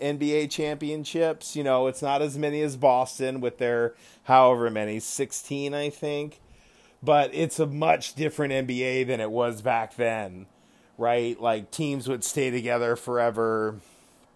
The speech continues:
Now there's free agency. It's harder to keep a team together, but the Warriors have. They've kept their team together for the past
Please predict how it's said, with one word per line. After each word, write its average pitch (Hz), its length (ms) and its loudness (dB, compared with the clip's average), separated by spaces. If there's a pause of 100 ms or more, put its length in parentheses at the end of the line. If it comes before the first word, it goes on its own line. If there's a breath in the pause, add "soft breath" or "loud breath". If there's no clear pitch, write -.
(540)
Now 131 220 2
there's 127 260 0
free 117 280 -6
agency. 113 680 -6
It's 107 120 -6
harder 131 320 4
to 127 80 -4
keep 127 240 -2
a 120 40 -8
team 127 280 -6
together, 117 560 0 (240 loud breath)
but 131 100 -4
the 131 80 -6
Warriors 147 560 0
have. 120 440 2
They've 117 260 -10
kept - 320 -6
their 156 160 -2
team 156 280 -6
together 92 540 -6 (400 soft breath)
for 135 140 -6
the 127 100 -4
past 139 680 0